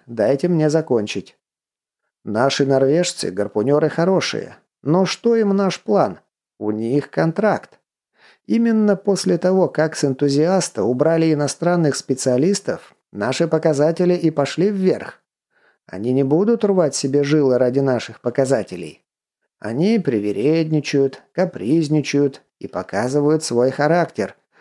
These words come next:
тогда, когда этого делать не надо. Но самое главное не в этом.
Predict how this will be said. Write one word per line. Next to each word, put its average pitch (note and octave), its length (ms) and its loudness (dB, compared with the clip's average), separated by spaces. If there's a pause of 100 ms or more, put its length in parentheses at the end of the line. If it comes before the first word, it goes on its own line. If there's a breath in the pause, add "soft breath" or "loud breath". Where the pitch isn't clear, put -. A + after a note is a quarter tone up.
(200 soft breath)
тогда, G#2+ 500 0
когда D3 380 0
этого D#3 600 2
делать C3+ 520 0
не D#3+ 160 2
надо. D#3 440 -2 (560)
Но D#3+ 260 0
самое A3 540 2
главное F3+ 640 2
не C#3+ 200 4
в C3 80 2
этом. C3+ 480 0